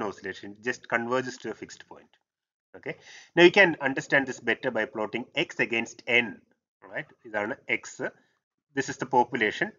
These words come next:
Okay, this, this is the popula-, over the years, ഓരോ വർഷമുള്ള പോപ്പുലേഷൻ നമ്മൾ നോക്കുകയാണെങ്കിൽ somewhere you start, ഒരു പെർട്ടിക്കുലർ ആദ്യത്തെ വർഷം നമ്മൾ ഈ ഒരു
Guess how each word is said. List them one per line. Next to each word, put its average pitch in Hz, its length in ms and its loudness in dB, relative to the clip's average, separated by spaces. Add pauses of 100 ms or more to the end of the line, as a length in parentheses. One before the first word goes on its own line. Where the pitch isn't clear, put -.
(360)
Okay, 175 160 -8 (100)
this, 123 120 -4 (200)
this 131 160 -6
is 120 120 -10
the 131 120 -8
popula-, - 300 -6 (100)
over 127 220 4
the 117 80 4 (100)
years, 87 220 -2 (120)
ഓരോ 110 240 -2
വർഷമുള്ള 117 340 0
പോപ്പുലേഷൻ 104 380 -6
നമ്മൾ 98 180 -6
നോക്കുകയാണെങ്കിൽ 110 400 -10
somewhere 170 320 6
you 123 160 2
start, 107 260 4 (680)
ഒരു 113 180 -10
പെർട്ടിക്കുലർ 127 400 -2 (120)
ആദ്യത്തെ 123 240 -2
വർഷം 117 180 -4
നമ്മൾ 113 140 -6 (100)
ഈ 127 100 -2
ഒരു 120 100 -4